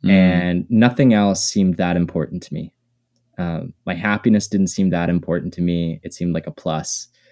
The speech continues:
Speaker 2: Um, uh,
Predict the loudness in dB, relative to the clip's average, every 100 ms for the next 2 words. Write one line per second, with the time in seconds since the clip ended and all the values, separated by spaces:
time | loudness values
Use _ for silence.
0 | _ _ -10 -6 -4 -6 -6 -6 -8 -14
1 | _ _ _ _ _ _ _ _ -20 -12
2 | -8 -6 -6 -8